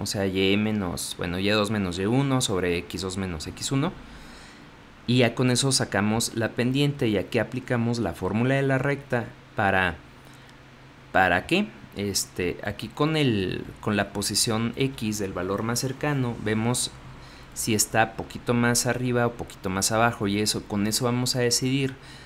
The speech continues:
si el giro lo hacemos hacia la izquierda, hacia la derecha, o, o no giramos. Eh, francamente, no es lo mejor. Mm, hay maneras, hay mucho, o sea,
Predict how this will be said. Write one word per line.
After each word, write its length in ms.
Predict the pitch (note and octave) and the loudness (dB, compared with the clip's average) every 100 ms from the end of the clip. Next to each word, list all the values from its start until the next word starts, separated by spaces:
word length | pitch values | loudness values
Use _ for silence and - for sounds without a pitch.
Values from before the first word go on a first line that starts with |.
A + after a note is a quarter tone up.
| - - - - - | -20 -20 -20 -20 -6
si 180 | - A2 | 0 2
el 100 | G2 | 2
giro 280 | - A2+ A#2 | 0 2 4
lo 100 | A2 | 4
hacemos 400 | F#2+ F#2 G2+ A2+ | 4 -2 -2 -2
hacia 200 | - A#2+ | 0 0
la 100 | B2+ | 0
izquierda, 680 | - - D3 B2 C3+ C3 - | 0 2 2 2 0 -4 -8
hacia 320 | - - A2 | -4 -4 -2
la 100 | A2+ | 0
derecha, 500 | A#2 A2+ A2 - C#3 C#3+ - - - - - - - | 0 2 0 0 -6 -8 -18 -20 -20 -20 -20 -20 -10
o, 400 | F#2 F#2+ F2 E2 F2+ | -2 0 2 0 0
o 80 | |
no 160 | F#2+ F2+ | 0 -2
giramos. 520 | - A#2+ C3 A2 - - - - - | 0 2 2 2 -2 -12 -20 -16 -2
Eh, 200 | C3+ D3+ | -2 0
francamente, 880 | E3+ E3+ F#3+ F#3+ F#3+ - F#3+ F#3+ - - - - - C3 | -2 0 0 2 0 2 4 4 0 -14 -20 -20 -12 0
no 360 | C3 C3 C#3+ | 2 4 4
es 240 | D3 C3+ C#3 | 2 2 0
lo 340 | D3 D3 D#3+ | 2 4 4
mejor. 560 | D#3 A#2+ - - G3 - - - - - - - | 2 -2 -2 2 2 0 -14 -20 -20 -20 -20 -10
Mm, 680 | G2+ G2+ F#2 - - - G#2+ | -6 -4 -4 -8 -14 -10 -4
hay 220 | G#2+ A#2 | 0 2
maneras, 600 | A#2+ A#2+ A#2+ A#2+ A#2+ - - | 4 2 4 4 2 0 2
hay 180 | C3 | 4
mucho, 400 | D3+ D#3 D#3 - - | 6 4 2 -2 -2
o 60 | A2 | 0
sea, 220 | B2+ A#2+ | 2 2